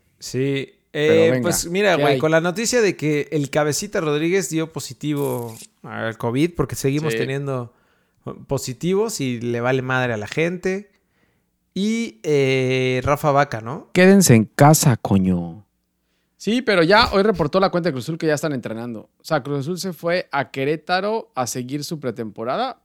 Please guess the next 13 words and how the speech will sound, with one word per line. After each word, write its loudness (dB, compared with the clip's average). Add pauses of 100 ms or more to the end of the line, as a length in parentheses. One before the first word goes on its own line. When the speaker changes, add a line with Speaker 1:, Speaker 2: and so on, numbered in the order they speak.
(140)
Speaker 2:
pero 0
Speaker 1:
Ajá. -2
Speaker 2:
ya 4
hoy 2
reportaron -4 (120)
esos -8
dos -4
después -6
de -6
que -10
en -8
la -12
semana -6